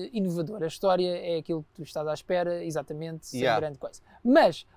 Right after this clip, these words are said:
Speaker 1: o que é que tem de muito bom e que a maior parte destes filmes não tem, e que eu acho que distingue este filme, é que eles conseguiram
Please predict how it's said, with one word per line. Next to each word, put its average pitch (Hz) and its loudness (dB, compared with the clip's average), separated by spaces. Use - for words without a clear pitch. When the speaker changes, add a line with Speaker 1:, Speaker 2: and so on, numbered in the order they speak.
Speaker 1:
o - -2
que - 2
é 247 0
que - -20
tem 294 2
de 226 2
muito 262 2
bom 190 0
e 233 -2
que 262 4
a 254 8
maior 285 6
parte 285 2
destes 254 -6
filmes 269 -4
não 247 -2
tem, 143 -4
e 175 -8
que 196 0
eu 214 8
acho 226 4
que - -18
distingue 226 -4
este - -8
filme, 151 -14
é 233 2
que 202 2
eles 269 0
conseguiram 208 -2